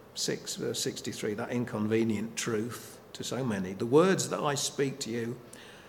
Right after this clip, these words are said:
are spirit, and they are life." He also said in John chapter fourteen, "If anyone loves me, he will keep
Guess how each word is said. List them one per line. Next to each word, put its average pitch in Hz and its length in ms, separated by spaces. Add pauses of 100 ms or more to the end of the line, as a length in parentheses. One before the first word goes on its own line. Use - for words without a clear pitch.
(160)
are 117 180
spirit, - 720 (1300)
and 113 180
they 117 160
are 113 140
life." 98 540 (840)
He 113 80
also 131 240
said - 200
in 107 140
John 110 360
chapter - 320
fourteen, 104 400
"If 107 100
anyone 151 400
loves 147 320
me, 98 300 (1040)
he 127 120
will 117 200
keep 120 420